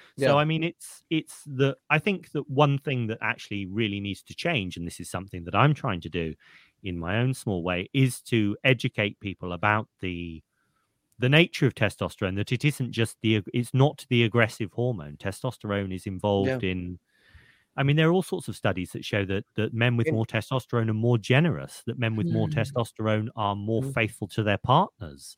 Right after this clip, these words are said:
Speaker 3: Oh my, this is so crazy 'cause I've not heard this and I've not seen
Speaker 1: Mm.
Speaker 3: this, and I didn't even know about the estrogen sen-, thing, and that's,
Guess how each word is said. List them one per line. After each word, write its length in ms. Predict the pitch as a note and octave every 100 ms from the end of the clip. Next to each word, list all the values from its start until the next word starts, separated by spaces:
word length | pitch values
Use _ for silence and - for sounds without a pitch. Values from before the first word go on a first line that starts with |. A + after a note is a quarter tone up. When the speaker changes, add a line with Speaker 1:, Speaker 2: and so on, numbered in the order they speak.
| _
Speaker 3:
Oh 140 | D4+ D#4
my, 100 | C4
this 260 | C#4+ C#4+
is 60 | C#4+
so 120 | E4
crazy 380 | - D#4+ C#4+ C4+
'cause 160 | A3+ -
I've 180 | G3+ G3+
not 160 | G#3
heard 300 | - F#3+ F3+
this 260 | C4 D4+ -
and 180 | - G3+
I've 100 | F#3
not 240 | F3+ E3 -
seen 220 | F3+ E3
Speaker 1:
Mm. 80 | C4+
Speaker 3:
this, 140 | -
and 100 | A#3
I 60 | G#3+
didn't 180 | G#3+ A3
even 160 | G#3
know 140 | G3+ F#3+
about 220 | F3+ D3+
the 100 | D3+
estrogen 480 | D3 - - A3+ A3+
sen-, 260 | C4 C4
thing, 240 | A#3 C4+ B3+
and 140 | G#3
that's, 260 | G#3 G#3